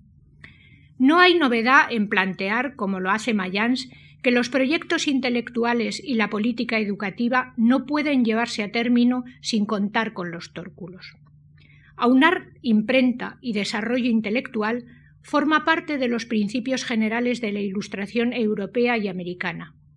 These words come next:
Lo que diferencia a España es que la pésima situación del libro, tanto su producción como su comercio, obliga al Estado a lo largo del siglo dieciocho a tomar medidas legales extraordinarias para desarrollar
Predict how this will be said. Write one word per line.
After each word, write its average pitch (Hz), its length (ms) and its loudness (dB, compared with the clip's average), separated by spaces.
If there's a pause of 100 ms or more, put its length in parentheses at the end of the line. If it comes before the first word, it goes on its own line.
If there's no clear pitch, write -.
(380)
Lo 233 180 0
que 233 120 2
diferencia 254 680 -2
a 196 40 -4
España 240 580 0 (520)
es 269 340 -4 (200)
que 220 100 -2
la 202 160 -2
pésima 254 440 0
situación 226 600 0
del 180 220 -6
libro, 233 360 -4 (240)
tanto 202 300 -4
su 202 160 -8
producción 214 880 -4
como 185 260 -10
su 247 180 -4
comercio, 220 600 -2 (360)
obliga 285 420 2
al 254 100 2
Estado 226 460 -2
a 202 60 2
lo 190 140 -2
largo 226 320 0
del 190 160 -6
siglo 254 300 -2
dieciocho 220 720 -4 (340)
a 226 140 0
tomar 294 280 4
medidas 254 480 0
legales 226 460 -2
extraordinarias 214 960 -4
para 208 240 -2
desarrollar 208 720 -2